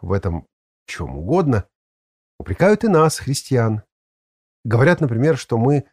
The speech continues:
"отменяем" или "отметаем Божий закон".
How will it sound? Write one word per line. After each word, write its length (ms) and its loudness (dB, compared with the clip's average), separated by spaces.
"отменяем" 840 2
или 200 0
"отметаем 880 0
Божий 280 -2
закон". 520 -6